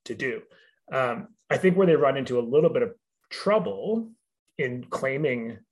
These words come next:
that, you know, um, you know, claiming success for some of these things when, when they're delivered is the agreement itself actually, and I don't know, either, either of you agree with this or not, but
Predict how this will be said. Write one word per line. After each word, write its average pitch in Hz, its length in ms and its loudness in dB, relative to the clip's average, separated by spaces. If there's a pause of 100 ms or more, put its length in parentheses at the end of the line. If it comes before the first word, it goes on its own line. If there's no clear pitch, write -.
(160)
that, 123 240 -4 (140)
you 143 100 -8
know, 110 200 -12 (320)
um, 127 460 -8 (1600)
you 139 80 -8
know, 104 80 -10
claiming 123 300 -6
success 135 460 -6
for 117 140 -10
some 120 220 -8
of 110 60 -12
these 113 180 -12
things 110 240 -10
when, 120 140 -10 (160)
when 123 120 -8
they're 113 100 -8
delivered 113 480 -8 (420)
is 147 120 0
the 151 140 2
agreement 175 400 0
itself 143 380 -2
actually, 117 760 -6
and 120 280 -8
I 127 80 -6
don't 131 120 -2
know, 110 180 -14
either, 120 300 -12
either 120 240 -12
of 117 120 -14
you 113 180 -14 (520)
agree 117 260 -6
with 120 140 -8
this 113 180 -8
or 113 60 -14
not, 131 340 -8
but - 180 -6